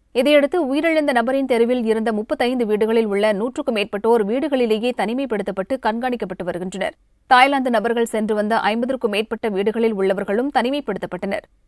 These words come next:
மேலும் அவர்கள் சென்று வந்த பகுதிகளெல்லாம் தொடர்ந்து விசாரிக்கப்பட்டு வருகிறது. இதனால் முன்னெச்சரிக்கை நடவடிக்கையாக மதுரை அரசு மருத்துவமனையில் தற்போதுள்ள கொரோனா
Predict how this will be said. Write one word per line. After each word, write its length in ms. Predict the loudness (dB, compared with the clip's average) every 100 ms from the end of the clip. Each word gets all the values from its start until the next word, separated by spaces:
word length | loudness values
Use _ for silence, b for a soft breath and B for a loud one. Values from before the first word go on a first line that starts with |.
| _
மேலும் 360 | 0 4 4 2 0
அவர்கள் 280 | 0 2 0
சென்று 200 | -2 -2 -2
வந்த 160 | -2 -2
பகுதிகளெல்லாம் 640 | -2 -2 -2 0 0 0 -2
தொடர்ந்து 300 | -2 0 0 -2
விசாரிக்கப்பட்டு 560 | 0 0 0 -4 -4 -4
வருகிறது. 340 | -4 -4 -4 -6 _ _ _ 0
இதனால் 360 | 4 4 4 0
முன்னெச்சரிக்கை 480 | -2 -2 -2 -4 -2
நடவடிக்கையாக 760 | 0 0 -2 0 2 2 0 0
மதுரை 340 | 0 2 2 2 0
அரசு 220 | 0 -2 -4
மருத்துவமனையில் 680 | -2 -2 0 0 0 0 0
தற்போதுள்ள 500 | 0 2 2 2 0 0
கொரோனா 300 | 0 0 0